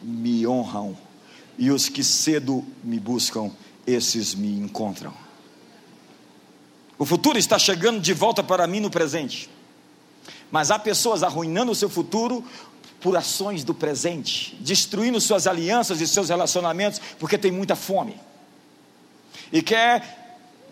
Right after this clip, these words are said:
saciar imediatamente os seus desejos, os seus apetites.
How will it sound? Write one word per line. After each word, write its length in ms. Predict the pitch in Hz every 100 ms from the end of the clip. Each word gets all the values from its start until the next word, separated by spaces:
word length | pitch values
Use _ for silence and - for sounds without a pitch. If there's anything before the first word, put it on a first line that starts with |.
| -
saciar 640 | - 208 202 196 220 240 247
imediatamente 760 | 226 226 233 226 214 285 226
os 120 | 202
seus 280 | - 226 208
desejos, 720 | 165 190 151 190 170 131 135
os 100 | 131
seus 200 | 127 160
apetites. 800 | 135 135 110 208 - - - -